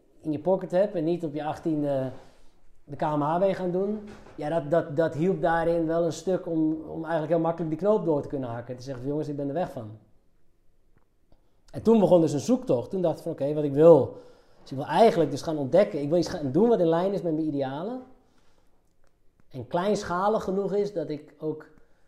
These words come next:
daadwerkelijk resultaten kan zien van de energie die ik erin stop. De laatste jaren bij Defensie voelde soms als een zwart gat. Ik stopte al de energie die ik had, stopte ik erin.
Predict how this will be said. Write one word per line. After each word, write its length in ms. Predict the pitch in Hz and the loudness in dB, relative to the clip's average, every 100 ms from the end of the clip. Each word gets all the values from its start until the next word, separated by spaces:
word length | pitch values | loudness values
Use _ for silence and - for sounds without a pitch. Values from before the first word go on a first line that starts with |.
| _ - | _ -12
daadwerkelijk 640 | 135 147 160 185 165 127 | -8 -4 0 0 -2 -2
resultaten 640 | 143 131 - 165 190 202 | -2 -2 -2 0 0 0
kan 140 | 202 185 | -4 -6
zien 240 | - 190 | -4 -6
van 120 | 180 | -4
de 100 | 160 | -6
energie 340 | 160 160 - 185 | -2 -4 -2 -2
die 120 | 170 | -2
ik 60 | 156 | -2
erin 240 | 147 147 | -4 -6
stop. 260 | - 104 107 - - - - | -8 -16 -16 -20 -20 -20 -14
De 100 | 131 | -4
laatste 320 | 143 170 165 | 2 2 2
jaren 360 | 160 160 156 143 | 4 4 4 2
bij 200 | 147 131 | 0 -2
Defensie 440 | 131 160 175 175 | -4 -2 -2 -4
voelde 220 | - 175 | -4 -2
soms 200 | 156 165 | 0 -2
als 80 | 147 | -2
een 60 | 156 | -6
zwart 300 | - 170 - | -4 -4 -4
gat. 240 | 165 120 | -6 -8
Ik 80 | 113 | -10
stopte 260 | - 156 120 | -10 -10 -2
al 200 | 185 196 | 2 4
de 100 | 170 | 2
energie 360 | 175 156 190 | 0 -2 -2
die 100 | 160 | -2
ik 60 | 143 | 0
had, 140 | 165 | -2
stopte 320 | - 185 - | -2 -6 -4
ik 80 | 143 | -4
erin. 420 | 131 151 214 233 | -2 0 0 -4